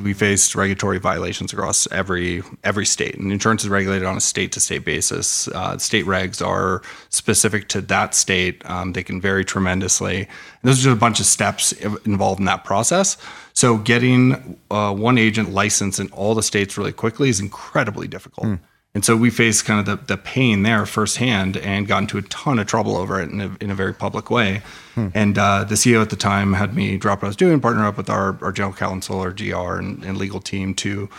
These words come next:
Speaker 1: uh, basically identify the, the, the, the underlying issue of the problem, fix it, and then, uh, work with the states to, to settle all the violations. Took about twenty-two months. It was very painful, uh, but kind of got thrown in head first to this problem. And what we ended up doing there was,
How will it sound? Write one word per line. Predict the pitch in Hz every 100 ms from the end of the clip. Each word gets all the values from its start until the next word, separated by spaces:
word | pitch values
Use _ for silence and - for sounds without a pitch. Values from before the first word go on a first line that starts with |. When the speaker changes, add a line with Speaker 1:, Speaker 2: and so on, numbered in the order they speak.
| - - - _
Speaker 1:
uh, | 95 95 98 _ - 95 _ -
basically | 117 -
identify | 101 107 107 104
the, | 98 - -
the, | 101 98 87
the, | 95 - 101
the | 101 98 98
underlying | 104 110 107 98
issue | 98 - 98
of | 98
the |
problem, | - 123 127 131 131
fix | 123 110 107 -
it, | 107 -
and | 98 95
then, | 95 95 92 -
uh, | 92 95
work | 104 95
with | -
the | -
states | - 92 - -
to, | 95 92 101
to | 101
settle | - 101
all | 95
the | 78
violations. | - - - - - - -
Took | 113
about | 113 110
twenty-two | - 104 101
months. | 98 95 -
It | 104
was |
very | 98 104 98
painful, | 98 95 90 107 95 - - - _ 98
uh, | 95
but | 104
kind | 127 113
of | - -
got | 120 117 -
thrown | 117 120 117
in | 92
head | - 107 -
first | - 101 101 -
to | 92
this | -
problem. | - 123 123 92 95
And | 95 98
what | 110 113
we | 107
ended | 110 113
up | 104
doing | 110 104
there | 107 113 107
was, | 98 95 92